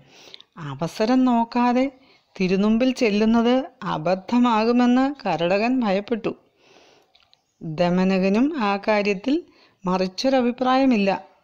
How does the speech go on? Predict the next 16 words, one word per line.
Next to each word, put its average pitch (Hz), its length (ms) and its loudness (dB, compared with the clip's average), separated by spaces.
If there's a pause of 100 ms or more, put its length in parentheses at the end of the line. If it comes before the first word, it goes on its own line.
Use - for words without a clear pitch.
(360)
പറ്റിയ 196 380 -2
അവസരമേത്, 254 720 0 (720)
എങ്ങനെ 190 400 0
പ്രവർത്തിക്കണം 226 720 -2 (320)
എന്നെല്ലാം 185 720 0 (580)
ബുദ്ധിമാന്മാർ 240 760 0 (100)
ആദ്യമേ 175 460 -2
കണ്ടറിയും. 220 540 0 (800)
മനുഷ്യൻ 175 580 0
തന്നെ 202 320 0 (540)
ഉത്തമൻ, 180 680 -2 (480)
മധ്യമൻ, 180 640 0 (440)
അധമൻ 208 500 0 (400)
എന്നിങ്ങനെ 202 480 0
മൂന്ന് 269 380 4
തരമാണ്. 226 560 0